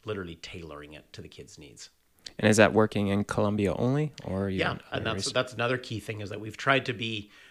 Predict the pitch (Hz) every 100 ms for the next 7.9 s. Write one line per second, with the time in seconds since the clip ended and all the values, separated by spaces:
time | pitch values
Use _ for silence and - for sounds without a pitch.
0 | _ _ - 120 110 - 123 107 107 -
1 | 107 101 - 107 104 - 101 104 101 -
2 | 104 95 90 87 95 - 98 87 - 95
3 | 92 85 - 85 - 101 104 - - 113
4 | 113 120 - - 107 104 113 107 104 117
5 | 110 - 92 90 113 107 95 90 104 98
6 | 92 - 107 98 95 95 87 90 - -
7 | 104 98 98 101 85 80 90 80 80